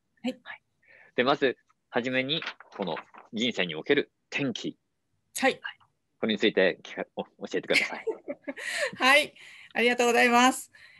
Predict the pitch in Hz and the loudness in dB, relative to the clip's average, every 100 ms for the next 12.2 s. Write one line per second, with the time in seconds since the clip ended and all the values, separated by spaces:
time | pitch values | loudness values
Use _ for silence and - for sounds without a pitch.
0 | - - 240 240 - 240 226 220 220 240 | -12 0 2 2 2 4 6 4 2 0
1 | 233 208 214 233 - 247 247 226 240 226 | 2 2 2 0 0 2 2 2 2 2
2 | - 214 226 277 277 269 285 285 - 277 | 2 2 6 8 8 6 6 6 2 4
3 | 277 370 262 - 269 339 - 269 233 214 | 6 4 4 6 6 4 2 2 4 2
4 | - - 262 277 262 220 208 202 226 269 | 2 -2 -2 -2 0 -2 -2 -2 -2 0
5 | 269 262 233 190 214 269 269 - - - | 0 2 0 0 2 2 0 -12 -18 -2
6 | 269 277 - - - 294 - 427 381 381 | 4 4 2 -4 0 2 2 2 4 4
7 | 277 294 240 233 277 277 285 294 277 262 | 4 2 2 4 2 2 2 4 4 4
8 | 214 208 202 226 233 254 247 226 196 208 | 0 -4 -2 0 2 2 2 0 0 -2
9 | 233 226 247 277 233 - 208 196 190 208 | -2 -2 0 0 -2 -2 0 0 0 2
10 | 196 - - - - - 233 226 226 247 | 0 -2 -12 -20 -12 -2 -2 0 0 0
11 | 294 285 302 320 320 285 254 247 320 320 | 2 0 0 0 0 0 -2 -4 -2 -2
12 | 202 | -2